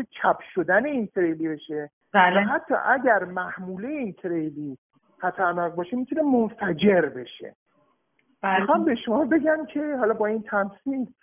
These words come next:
Speaker 1: می‌خوام بگم که امیدوارم که بدونن دارن چی کار می‌کنن، اه، و بتونن جلوی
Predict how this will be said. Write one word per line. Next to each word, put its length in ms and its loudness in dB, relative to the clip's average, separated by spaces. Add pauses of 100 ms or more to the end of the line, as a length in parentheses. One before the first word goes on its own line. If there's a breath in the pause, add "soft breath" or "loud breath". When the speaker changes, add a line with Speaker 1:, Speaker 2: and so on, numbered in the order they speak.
(220)
Speaker 1:
می‌خوام 260 -2
بگم 260 0
که 420 0 (540)
امیدوارم 760 4
که 640 0
بدونن 440 -2
دارن 280 -4
چی 180 -18
کار 220 -2
می‌کنن، 600 -8 (400)
اه، 100 -2 (160)
و 240 -2
بتونن 680 -2
جلوی 800 -2